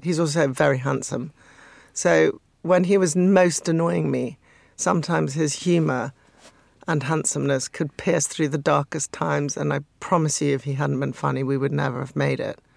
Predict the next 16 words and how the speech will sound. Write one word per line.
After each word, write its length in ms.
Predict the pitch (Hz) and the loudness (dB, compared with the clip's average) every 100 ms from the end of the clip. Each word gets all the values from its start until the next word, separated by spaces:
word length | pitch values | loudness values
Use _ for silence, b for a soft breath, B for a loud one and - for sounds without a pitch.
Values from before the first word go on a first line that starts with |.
| b b b - | b b b -4
But, 360 | 165 156 - 180 | -2 0 -2 0
um, 360 | 160 156 147 b b b b b - | 0 0 -4 b b b b b -4
I 60 | |
think 260 | 156 196 190 | 2 2 2
it's 140 | - | 0
something 400 | - 196 151 160 | 2 2 2 2
that 140 | 151 131 | 0 0
people 260 | 185 151 | -2 0
just 160 | 165 151 | -2 -2
have 200 | 165 147 | -2 -2
to 100 | 160 | -2
realise 420 | 147 151 147 143 | 2 2 2 0
you 120 | 135 147 | -2 -2
have 220 | 147 - | -4 -2
to 120 | 165 | 0
wait 580 | 151 151 139 - - - | 4 4 2 -2 -10 -10